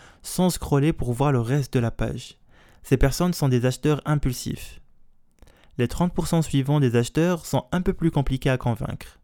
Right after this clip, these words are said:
Ils vont sûrement ressentir des émotions, mais ils ont besoin de valider leur décision avec de la logique. Pour les convaincre d'acheter,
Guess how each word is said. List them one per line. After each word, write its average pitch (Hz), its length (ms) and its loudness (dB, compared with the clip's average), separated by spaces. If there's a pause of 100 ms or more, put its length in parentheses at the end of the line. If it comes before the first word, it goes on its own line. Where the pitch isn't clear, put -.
(480)
Ils 127 100 4
vont 123 160 2
sûrement 160 460 2
ressentir 135 560 0
des 120 180 0
émotions, 139 560 0 (320)
mais 131 100 4
ils 127 120 4
ont 131 80 4
besoin 143 320 2
de 135 100 4
valider 151 480 2
leur 127 140 2
décision 123 480 0
avec 131 320 -2
de 117 80 0
la 120 120 2
logique. 117 600 -4 (880)
Pour 123 140 4
les 117 100 4
convaincre 147 460 2
d'acheter, 160 480 0